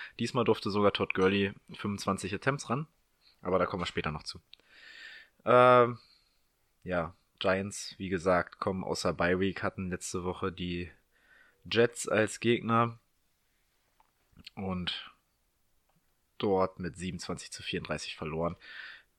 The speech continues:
Muss ich, glaub ich, nicht weiter drauf eingehen, auf dieses Spiel. Ähm, ich denke, das Laufspiel der Bears könnte hier schon besser werden, weil die Giants in der Verteidigung allgemein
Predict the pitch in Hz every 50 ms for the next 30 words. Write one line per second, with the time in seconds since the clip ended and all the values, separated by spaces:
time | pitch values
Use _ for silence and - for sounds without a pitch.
0 | _ _ - 87 82 - - - - 90 87 87 - - 87 - - - 85 82
1 | - 90 85 - - - - 82 82 - - - _ - - - 82 85 90 82
2 | 87 85 82 - - - - 92 82 82 85 - - - - - 87 87 90 90
3 | 90 90 - _ _ _ - - - - - - _ _ _ _ _ _ _ -
4 | 95 95 92 90 90 87 85 - - - - 98 98 95 - 104 95 98 95 -
5 | - - - - - 80 78 85 95 98 101 - - - - 107 101 98 95 92
6 | - - _ _ _ _ _ - 98 92 85 87 85 - - - - 101 98 95
7 | 98 95 - - - - - _ _ - - 107 104 107 - 98 92 107 107 107
8 | - - 104 98 98 95 82 - - _ - 98 - - 104 92 92 92 92 90
9 | 95 95 90 80 87 87 87 87 85 85 87 85 87 85 - _ _ - - 78
10 | - - 92 90 87 87 87 87 87 - - - - _ - - - - - -
11 | _ - 110 110 104 - - 101 - - 98 95 95 101 95 98 92 - - -
12 | 95 87 92 87 85 85 90 98 104 107 107 104